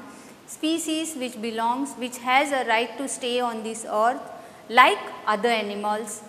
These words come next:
other plants and even the microbes which are staying in the soil. They have equal right for staying on this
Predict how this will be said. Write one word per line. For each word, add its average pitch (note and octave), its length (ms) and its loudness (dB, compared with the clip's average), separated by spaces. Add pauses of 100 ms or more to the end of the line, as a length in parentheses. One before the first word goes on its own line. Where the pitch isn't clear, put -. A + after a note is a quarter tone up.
(280)
other G#3+ 260 4
plants A3+ 600 -2 (160)
and A3+ 220 -6 (280)
even D#4+ 400 4
the B3 260 4 (380)
microbes A#3+ 640 0
which A#3 220 -8
are A3 120 0
staying A3+ 440 -4
in G#3+ 180 -8
the A3+ 220 4 (1000)
soil. G3 420 -2
They B3+ 140 2
have C4 300 0
equal E4+ 400 2
right G3+ 460 4 (360)
for C4 480 6
staying D4+ 540 0
on G#3+ 280 -2
this D4+ 360 -2